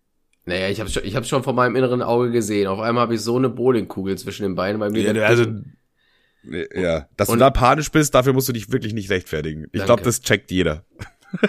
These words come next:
Speaker 1: Ja, aber was, was, was, was, was die Leute nicht gecheckt haben, was mein Problem war, weil ich mich natürlich panisch umgedreht hab, mit meinem Pimmel in der Hand und dann weg, und dann von dem Ort weggelaufen bin, Richtung Parkplatz.
Speaker 2: Mit deinem Pimmel in der Hand?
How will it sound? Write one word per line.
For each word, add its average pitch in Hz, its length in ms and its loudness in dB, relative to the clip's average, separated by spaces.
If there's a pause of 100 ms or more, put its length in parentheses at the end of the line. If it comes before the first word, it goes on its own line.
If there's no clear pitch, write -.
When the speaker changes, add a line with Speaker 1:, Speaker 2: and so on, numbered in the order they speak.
Speaker 1:
Ja, 120 140 6
aber 117 140 2
was, 123 260 -2
was, 123 320 -2
was, 117 260 -2
was, 101 220 -6
was 110 160 -6
die 110 80 -4
Leute 131 240 2
nicht 98 160 -6
gecheckt - 360 -8
haben, 104 200 -2
was 107 120 -6
mein 101 120 -2
Problem 113 420 -2
war, 85 140 -2
weil 90 160 -2
ich 98 80 -8
mich 98 220 -6
natürlich 104 400 -6
panisch 113 260 -4
umgedreht 151 540 -6
hab, 180 100 -10
mit 123 80 -4
meinem 104 200 -2
Pimmel 139 260 -4
in 139 80 0
der 135 160 -2
Hand 156 180 -4
und - 80 -8
dann 107 180 -4
weg, 135 200 -4 (200)
und 110 100 -2
dann 113 120 0
von 123 100 -2
dem 113 140 -2
Ort 117 220 -2
weggelaufen 101 480 -4
bin, 117 120 -2
Richtung 117 360 -4
Parkplatz. 131 680 -8 (240)
Speaker 2:
Mit 104 160 -8
deinem 113 140 0
Pimmel 107 240 -2
in 87 60 -4
der 87 100 2
Hand? 87 220 -6